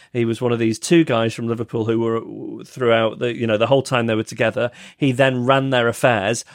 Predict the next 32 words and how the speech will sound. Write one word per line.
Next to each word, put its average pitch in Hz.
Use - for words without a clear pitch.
all 147
through 123
the 110
seventies, 139
eighties, 131
all 120
their 110
lawsuits. 135
He 131
put -
together 113
the 110
anthology. 135
In 117
fact, 135
he's 123
the 135
only 123
person, 120
I 110
think, 139
who 120
isn't 117
a 117
Beatle, 110
uh, 110
George 113
Martin 110
or 120
Derek 113
Taylor, 110
their 104